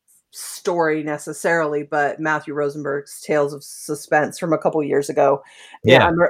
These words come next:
Speaker 1: I'm a really big fan of that too. I knew that I wanted to, like, reference that, but, like, I had to do something different too. So,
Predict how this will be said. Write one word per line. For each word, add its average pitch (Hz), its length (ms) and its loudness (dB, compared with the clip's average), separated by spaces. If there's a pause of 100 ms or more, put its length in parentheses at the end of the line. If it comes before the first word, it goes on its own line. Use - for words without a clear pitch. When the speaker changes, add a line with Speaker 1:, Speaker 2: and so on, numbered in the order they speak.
Speaker 1:
I'm 185 120 4
a 185 100 6
really 190 200 4
big 175 180 -2
fan 170 200 2
of 156 100 0
that 156 240 2
too. 165 460 -4 (500)
I 170 180 4
knew 175 340 0
that 170 140 2
I 170 100 4
wanted 156 420 0
to, 170 160 -4
like, 147 400 0 (520)
reference 170 640 -2
that, 403 300 2 (120)
but, 147 120 0
like, 165 200 2
I 160 100 6
had 160 240 2
to 160 100 -14
do 156 220 -8
something 156 400 -4
different 156 500 -4
too. 202 360 -4
So, 151 360 0